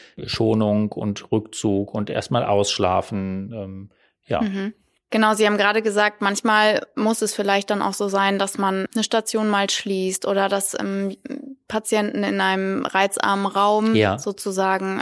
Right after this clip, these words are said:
Speaker 2: äh,
Speaker 1: Ja.
Speaker 2: verweilen sollen, um da wieder zur Ruhe kommen
Speaker 1: Ja.
Speaker 2: zu können. Das sind ja letzten Endes manchmal auch freiheitsentziehende
Speaker 1: Ja,
Speaker 2: Maßnahmen, die
Speaker 1: richtig.
Speaker 2: dann angewandt werden
Speaker 1: Ja.
Speaker 2: müssen.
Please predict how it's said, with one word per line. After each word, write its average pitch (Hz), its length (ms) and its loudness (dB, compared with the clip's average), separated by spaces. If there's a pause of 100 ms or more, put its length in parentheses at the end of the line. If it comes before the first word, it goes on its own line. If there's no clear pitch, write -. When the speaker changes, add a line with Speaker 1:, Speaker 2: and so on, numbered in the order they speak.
Speaker 2:
äh, - 40 2
Speaker 1:
Ja. 98 200 0
Speaker 2:
verweilen 202 720 2
sollen, 208 400 0
um 196 180 -2
da 190 220 0
wieder 196 240 0
zur 196 180 -4
Ruhe 233 320 4
kommen 185 380 -2
Speaker 1:
Ja. 127 200 6
Speaker 2:
zu 208 40 0
können. 214 240 2
Das 226 140 0
sind 220 160 0
ja 226 180 4 (360)
letzten 202 300 2
Endes 226 320 2
manchmal 208 500 2
auch 208 140 2
freiheitsentziehende 196 920 0
Speaker 1:
Ja, 190 60 -2
Speaker 2:
Maßnahmen, 185 580 4
die - 80 -2
Speaker 1:
richtig. 101 80 0
Speaker 2:
dann 101 380 0
angewandt 196 640 0
werden 185 300 0
Speaker 1:
Ja. 196 140 4
Speaker 2:
müssen. 180 400 -4